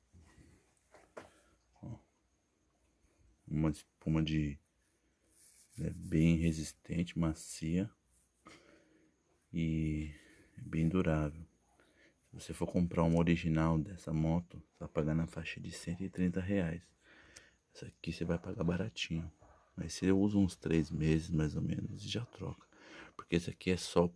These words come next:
pro, pra respirar o ar, pra não subir óleo pra cá. Aí o óleo vai parar aqui e vai continuar respirando normal.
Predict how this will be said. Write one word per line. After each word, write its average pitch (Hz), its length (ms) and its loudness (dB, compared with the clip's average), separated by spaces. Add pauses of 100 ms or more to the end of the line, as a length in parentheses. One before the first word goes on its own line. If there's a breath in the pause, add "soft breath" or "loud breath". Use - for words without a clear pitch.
(160)
pro, 92 680 2 (320)
pra 85 200 0
respirar 90 600 -2
o 90 120 4
ar, 85 120 6
pra 82 120 -4
não 85 160 4
subir 87 600 0
óleo 82 300 0
pra - 240 -14
cá. 85 300 -14 (1200 soft breath)
Aí 78 200 -2
o 78 100 2
óleo 80 200 4
vai 82 140 -6
parar 85 440 0
aqui 87 520 -6 (800 soft breath)
e 80 100 -2
vai 80 160 0
continuar 85 720 0 (1200 loud breath)
respirando 85 540 2
normal. 87 520 4